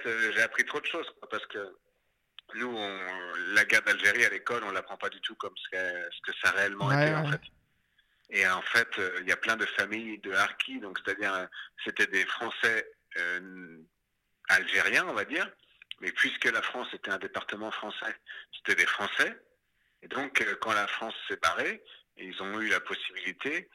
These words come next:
Speaker 1: de, de venir en France, quoi,
Speaker 2: Ouais, ouais,
Speaker 1: de
Speaker 2: ouais.
Speaker 1: changer de département, entre guillemets. Sauf qu'en fait, ils ont été parqués en France dans des camps, et certains, ils sont restés quinze ans, quoi. Mais dans des, dans de la tôle ondulée, quoi. Des, des bidonvilles.
Speaker 2: Ouais,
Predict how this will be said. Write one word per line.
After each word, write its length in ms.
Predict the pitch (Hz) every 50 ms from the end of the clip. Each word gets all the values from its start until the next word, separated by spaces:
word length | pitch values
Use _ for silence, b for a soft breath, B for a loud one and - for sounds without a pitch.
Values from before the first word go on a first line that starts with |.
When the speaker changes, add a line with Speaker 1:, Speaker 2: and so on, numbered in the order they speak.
| B B B _ _ -
Speaker 1:
de, 920 | - 95 92 92 90 90 87 87 87 87 87 85 85 85 82 82 80 80 - _ -
de 80 | 98 92 - -
venir 220 | 104 107 104 208
en 80 | - 254
France, 280 | - - 285 294 - -
quoi, 140 | - 139 147
Speaker 2:
Ouais, 120 | 165 180
ouais, 100 | 180 165
Speaker 1:
de 60 | 156 156
Speaker 2:
ouais. 100 | 175 175
Speaker 1:
changer 240 | 131 117 107 120 123
de 60 | -
département, 540 | - 107 - 123 117 - - 170 196 196 160
entre 200 | 131 - - 117
guillemets. 360 | - - 120 113 113 110 - _ B B B B B B B B B B - - -
Sauf 160 | 131 123 -
qu'en 140 | - 110 101
fait, 200 | - 143 143 - -
ils 100 | - 98
ont 60 | 98
été 200 | 95 - - 104
parqués 480 | - - - 123 - - - 139 139 123
en 60 | 110
France 340 | - - - 131 127 127 110
dans 140 | 104 95 95
des 140 | 95 98 95
camps, 300 | - - 127 147 170 - B B B B B B B -
et 80 | - - -
certains, 280 | - 107 - - 143 139
ils 120 | 127 - -
sont 120 | - 107
restés 320 | 98 - - - - 113
quinze 280 | - - 135 139 143 131
ans, 100 | 139 139
quoi. 200 | - - - - - B B B B B B _ -
Mais 120 | 101 104 101
dans 160 | 107 107 107
des, 440 | 101 104 101 98 98 98 98 98 98
dans 160 | 98 101 101
de 80 | 101 104
la 100 | 104 101
tôle 200 | - - 131 127 135
ondulée, 360 | 139 131 135 151 165 165 -
quoi. 180 | - - 90 - _ _ _ _ -
Des, 180 | 101 98 95
des 140 | - 101 98
bidonvilles. 580 | - - 113 - 151 160 147 147 - - 135 - _ _ _ B B B
Speaker 2:
Ouais, 60 | 151